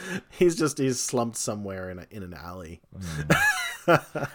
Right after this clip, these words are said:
Speaker 2: I feel, I feel like the class of this podcast, though, has gone up. But at the same time, I think our listeners has halved because
Speaker 1: <laughs>
Speaker 2: the sexy one's not here.
Speaker 1: Is John the sexy
Speaker 2: Uh,
Speaker 1: one? Really?
Speaker 2: You know it. You
Speaker 1: Oh,
Speaker 2: know.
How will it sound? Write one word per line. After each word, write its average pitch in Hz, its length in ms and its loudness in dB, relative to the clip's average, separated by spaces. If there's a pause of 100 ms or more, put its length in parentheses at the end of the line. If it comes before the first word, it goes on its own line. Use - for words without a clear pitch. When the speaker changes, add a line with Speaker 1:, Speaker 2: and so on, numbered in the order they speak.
Speaker 2:
I 208 60 6
feel, 262 280 6
I 220 140 4
feel 262 140 2
like 247 140 4
the 202 60 2
class 160 520 4
of 139 100 0
this 127 140 0
podcast, 127 460 4
though, 107 120 4
has 104 220 0
gone 95 320 2 (100)
up. - 320 -6 (460)
But 104 120 0
at 107 60 -2
the 107 140 0
same 110 320 0
time, 92 400 -4
I 82 80 -6
think 92 180 -8
our 90 140 -2
listeners 87 580 -6
has 80 160 -8
halved 71 640 -6
because 78 400 -6 (220)
Speaker 1:
<laughs> - 180 -20
Speaker 2:
the 90 80 -6
sexy - 400 -4
one's 73 260 -6
not 69 160 -6
here. 69 240 -8 (400)
Speaker 1:
Is 202 160 4
John 240 240 2
the 233 100 2
sexy 170 380 4
Speaker 2:
Uh, 147 60 2
Speaker 1:
one? 139 360 0 (1200)
Really? 165 400 6
Speaker 2:
You 160 60 2
know 64 160 -4
it. - 260 -16 (280)
You 107 120 2
Speaker 1:
Oh, 104 80 0
Speaker 2:
know. 69 420 -2